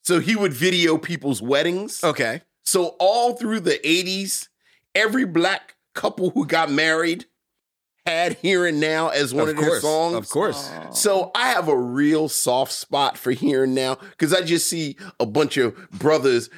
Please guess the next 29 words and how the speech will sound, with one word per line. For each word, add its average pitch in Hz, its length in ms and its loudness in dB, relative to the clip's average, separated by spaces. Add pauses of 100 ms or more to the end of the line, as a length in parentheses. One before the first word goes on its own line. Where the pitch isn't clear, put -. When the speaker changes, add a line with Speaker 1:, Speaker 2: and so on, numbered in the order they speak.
(180)
Speaker 1:
like, 123 320 0
letting 147 360 0
one 135 240 2
thug 151 400 -2
tear 117 520 -4
come 139 300 0
down 135 440 0 (140)
Speaker 2:
<laughs> - 140 -8
Speaker 1:
as 147 160 -2
they 151 140 0
watch 151 320 0
their 131 160 2
brides 135 580 0
come 131 320 -2
up 131 300 -2 (160)
the - 180 -2
aisle. 139 500 0 (1040)
So 202 120 0
Speaker 2:
Okay. - 100 0
Speaker 1:
I 269 80 2
don't 240 200 2
think 175 200 2
Here 160 240 2
and 147 80 2
Now 143 220 2
is 107 100 -2
a 113 80 0
good 143 280 0
song, 170 440 0